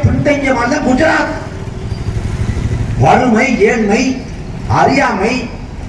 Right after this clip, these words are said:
அங்க அடிப்படை கட்டுமானம் இல்ல, வாழ வாய்ப்பு இல்ல. இந்தியாவிலே வாடகை தாய்மார்கள் அதிகமா வாழக்கூடிய நிலம் குஜராத்.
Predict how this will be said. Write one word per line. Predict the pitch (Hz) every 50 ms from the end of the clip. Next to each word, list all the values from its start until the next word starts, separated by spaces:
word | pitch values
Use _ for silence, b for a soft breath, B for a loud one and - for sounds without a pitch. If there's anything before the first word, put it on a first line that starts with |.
| - - -
அங்க | 185 196 202 180
அடிப்படை | - - - 262 202 - - - - -
கட்டுமானம் | - - - - 240 240 247 226 220 196 165
இல்ல, | 147 165 - 339 - - - - - - - - - - - -
வாழ | - - - - 277 269 247 -
வாய்ப்பு | 240 240 233 208 - 196 175
இல்ல. | 151 156 196 226 226 226 - - - - - - - - - - - - - 170 214
இந்தியாவிலே | 233 262 285 294 294 269 269 269 254 269 302 698 719 - - - - - - - - - - - - 95 104
வாடகை | 127 - - 202 208 - 240 240 226 233 220 -
தாய்மார்கள் | - - - 190 208 220 214 220 214 208 196 180 165
அதிகமா | 160 190 202 196 180 -
வாழக்கூடிய | 170 180 185 185 190 - 170 151 147
நிலம் | 151 170 208 208 185
குஜராத். | 185 180 160 147 123 - -